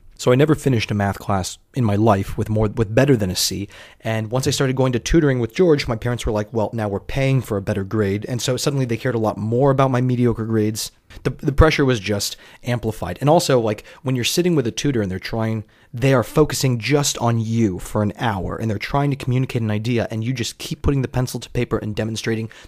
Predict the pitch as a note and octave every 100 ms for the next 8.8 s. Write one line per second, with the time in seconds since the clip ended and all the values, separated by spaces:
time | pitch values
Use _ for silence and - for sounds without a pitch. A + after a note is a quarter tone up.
0 | - G#2 A2+ B2 A2+ A#2 A#2+ - - -
1 | G#2+ A2 - - - - D3+ D3 D#3 -
2 | D3 C#3+ C#3 D3 B2+ B2 - C#3 D3+ C#3
3 | C#3 C3+ A#2+ G#2 - A#2 F#2 D#3+ F3 D3+
4 | C#3+ C3 B2 G#2+ G#2 A2 A2 G2+ - G#2
5 | G#2 G#2+ A#2 G2+ G2 G2 G2+ G#2 G#2+ A2
6 | - G#2 G#2 G#2 G#2 G2 - G2 G2+ G2
7 | G2 G2 - G2+ A2 G2+ G2+ G2 G2+ -
8 | B2+ B2 B2 C3 B2 A#2 C3+ B2+